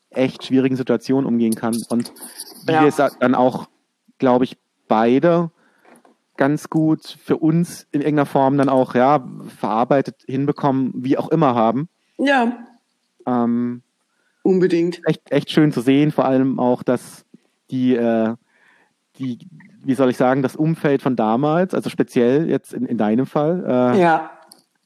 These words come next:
Speaker 1: jetzt ja auch dann im weiteren Verlauf des Lebens, äh,
Speaker 2: Ja.
Speaker 1: immer, immer da war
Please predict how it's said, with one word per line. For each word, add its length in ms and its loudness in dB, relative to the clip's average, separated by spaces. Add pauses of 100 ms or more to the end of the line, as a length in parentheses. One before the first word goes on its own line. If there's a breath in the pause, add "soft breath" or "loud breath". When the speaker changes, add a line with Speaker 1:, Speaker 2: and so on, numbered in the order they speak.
(320)
Speaker 1:
jetzt 320 -2
ja 100 4
auch 240 2
dann 180 2
im 160 -2
weiteren 380 2
Verlauf 360 2
des 160 -6
Lebens, 520 -2 (440)
äh, 60 -4
Speaker 2:
Ja. 180 2
Speaker 1:
immer, 500 2
immer 200 2
da 280 4
war 300 0